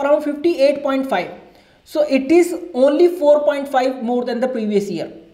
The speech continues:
Yes, four point five more than the previous year. So guys, we can't say ki there is a huge difference in between the cutoff of this year or the, uh, last year. But yes, we saw, you know, paper level was moderate side as compared to the previous year.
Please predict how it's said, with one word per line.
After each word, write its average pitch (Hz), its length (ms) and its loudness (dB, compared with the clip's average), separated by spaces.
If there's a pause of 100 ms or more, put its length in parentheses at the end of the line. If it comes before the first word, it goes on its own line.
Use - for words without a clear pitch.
(120)
Yes, 226 180 -4
four 269 180 0
point 254 220 -4
five 240 300 -4
more 208 180 0
than 220 140 -4
the 220 80 -6
previous 190 320 -4
year. 147 140 -10 (580)
So - 120 -8
guys, 294 260 4
we 311 300 2
can't 320 360 4
say 339 160 2
ki 339 140 2
there 285 180 4
is 294 100 0
a 339 60 2
huge 302 400 4
difference 302 340 2 (180)
in 233 200 0
between 285 240 -4
the 294 80 2
cutoff 254 400 0
of 226 180 2
this 262 140 -4
year 254 220 2
or 233 260 0
the, 320 160 0 (420)
uh, 202 220 6
last 214 340 2
year. 151 160 -6 (140)
But 240 200 0
yes, 339 220 2
we 320 160 4
saw, 285 300 4
you 269 120 4
know, 339 140 4
paper 269 380 0
level 359 440 4 (280)
was 262 260 4
moderate 277 480 4
side 285 240 4
as 269 160 4
compared 220 380 -2
to 214 40 -6
the 214 80 -4
previous 180 400 -2
year. 139 200 -10